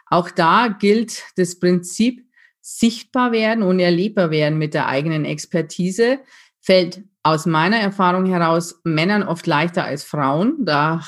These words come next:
hab ich grad, wenn ich mal mit weiblichen Führungskräften arbeite, da hab ich oft noch ein bisschen Mindset-Arbeit auch zu leisten,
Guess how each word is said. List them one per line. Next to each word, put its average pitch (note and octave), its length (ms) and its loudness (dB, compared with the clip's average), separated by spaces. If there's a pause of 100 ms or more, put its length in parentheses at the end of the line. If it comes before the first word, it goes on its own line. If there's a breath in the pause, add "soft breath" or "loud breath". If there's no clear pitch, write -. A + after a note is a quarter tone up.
hab E3 240 -2
ich E3+ 200 -6
grad, D#3 220 0
wenn D#3 140 -2
ich E3+ 100 -2
mal E3 160 -2
mit D3+ 160 -6
weiblichen D#3+ 400 -2
Führungskräften F3+ 680 -2
arbeite, E3+ 600 -2 (540 loud breath)
da E3+ 200 2
hab F3 140 2
ich E3+ 160 -2
oft E3 220 -6
noch E3+ 120 0
ein F3 140 0
bisschen F3 460 0 (120)
Mindset-Arbeit F3+ 840 0
auch G3 220 -4
zu - 140 -4
leisten, A3 640 0